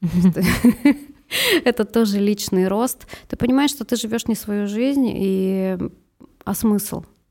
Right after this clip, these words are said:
Speaker 2: Жить, э, жизнь своего ребенка и не жить свою, м, ни он счастлив не будет, ни ты. Как только вот это вот пришло осознанно, э, отпустила легко. То есть и мне сейчас, в принципе, интересно то, чем я живу.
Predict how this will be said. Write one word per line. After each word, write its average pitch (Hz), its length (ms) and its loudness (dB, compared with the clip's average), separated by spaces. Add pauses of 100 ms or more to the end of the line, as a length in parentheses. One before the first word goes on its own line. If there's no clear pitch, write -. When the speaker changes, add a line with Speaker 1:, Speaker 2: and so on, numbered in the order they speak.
(680)
Speaker 2:
Жить, 247 360 0
э, 190 720 0
жизнь 220 360 2
своего 202 360 -2
ребенка 208 420 -2
и 190 40 0
не 190 120 0
жить 208 220 -4
свою, 220 540 0 (680)
м, 185 340 -2
ни 214 160 6
он 269 200 6
счастлив 214 460 -2
не 202 80 2
будет, 190 360 -4
ни 202 80 -2
ты. 185 220 -2
Как 196 240 -6
только 190 380 -4
вот 180 140 -6
это 185 180 -2
вот 175 140 -4
пришло 254 480 2
осознанно, 185 760 2 (560)
э, - 60 -8 (160)
отпустила 226 580 0
легко. 165 480 -4 (200)
То 170 80 -8
есть 180 300 -8
и 180 260 -2
мне 208 280 2
сейчас, - 680 -4
в - 60 -20
принципе, 226 500 0
интересно 208 480 0
то, 208 160 -4
чем 202 220 -2
я 180 260 -2
живу. 170 480 -8